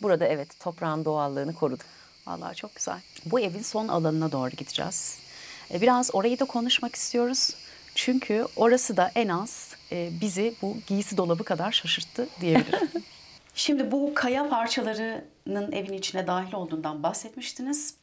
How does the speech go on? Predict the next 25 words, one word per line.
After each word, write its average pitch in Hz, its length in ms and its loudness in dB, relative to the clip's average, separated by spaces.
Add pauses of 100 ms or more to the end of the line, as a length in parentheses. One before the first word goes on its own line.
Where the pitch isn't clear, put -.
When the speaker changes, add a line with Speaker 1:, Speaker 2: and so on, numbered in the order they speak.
Speaker 2:
Burada 240 260 -2
da 254 140 2
aslında, 151 640 -2 (220)
e, 143 280 -6 (300)
bir 170 200 -8
benzerini 165 480 0
görüyoruz. 185 540 -2
Banyonun 190 320 -4
Speaker 1:
Evet. 170 180 2
Speaker 2:
içinde 185 240 -8
de 131 100 -6
var. - 380 -6 (200)
Speaker 1:
Evet. 160 220 -2 (280)
Speaker 2:
E, 196 400 -2
ama 381 200 2
burada 339 140 0
yine 302 320 2
böyle 277 280 -2
dikkat 262 280 -6
çeken 247 320 -4
başka 240 260 -2
noktalar 240 500 -4
da 196 80 0
var. 190 360 -4
Bu 202 260 -6